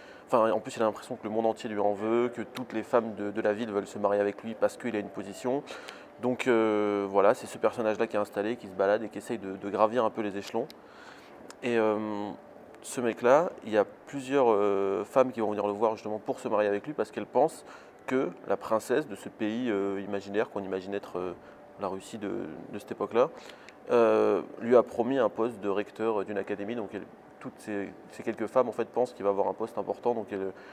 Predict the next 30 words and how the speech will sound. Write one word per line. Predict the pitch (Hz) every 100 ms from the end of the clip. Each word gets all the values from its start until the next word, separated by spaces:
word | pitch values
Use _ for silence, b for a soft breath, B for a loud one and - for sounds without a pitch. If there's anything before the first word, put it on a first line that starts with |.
| B
commencent | - 113 113
à | 104
lui | 104
tourner | 107 104
autour, | 104 127 131
donc | 117
il | 101
devient | 98 104
complètement | - 101 104
paranoïaque, | 101 95 98 101 101 113
pensant | - 104 - 107
que, | 110
euh, | 101 101 - - B B B B B B B -
c'est | - - 117 -
un | 104
esprit, | 107 - - 123 117
euh, | 107 101 95
incompris | 104 - - 117 113
et | 101
tout, | 110
alors | 104 95
que | 98
c'est | - 87 98
juste | 101 -
un | 95 82 80 - - - 104
médiocre | 107 110 107 113 -
fonctionnaire, | 101 - - - 104 101 107
euh, | 92
voilà. | - - B B B - - - - - - - - - - - - - - - - - - - - - _ _ _ _ - -
Alors, | 127 123 110